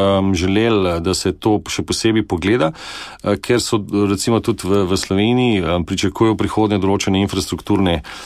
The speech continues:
eh, investicije, to se pravi umeščanje novih virov v prostor in je, je veliko več vprašanj, mislim, vedno več vprašanj glede tega in za tega se mi zdi, da je tudi taka analiza, taka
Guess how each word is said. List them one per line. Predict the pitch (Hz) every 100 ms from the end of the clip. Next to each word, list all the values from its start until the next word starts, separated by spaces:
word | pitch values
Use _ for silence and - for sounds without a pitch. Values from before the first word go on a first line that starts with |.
| - -
eh, | 90 90
investicije, | 92 90 - 135 - 120 92
to |
se | 92
pravi | 92 95 98
umeščanje | 98 107 - 104 90
novih | 92 95 92 85 -
virov | 98 104 95
v | 82
prostor | 78 110 110 107 127
in | 107 107
je, | 104 98
je | 104 95
veliko | 101 110 104 107
več | 95 101 95 -
vprašanj, | 95 90 85 85 - 110 117 92
mislim, | 90 -
vedno | 107 107
več | 101 101 -
vprašanj | 117 - 107 110
glede | 104 104 104
tega | 110 107 110 92 - - - -
in | 101
za | 95
tega | 92 107
se | 104 104
mi |
zdi, | 98 104
da | 107
je |
tudi | - 92
taka | 92 92 107 98 85 76
analiza, | 92 92 101 110 101
taka | 92 90 98 82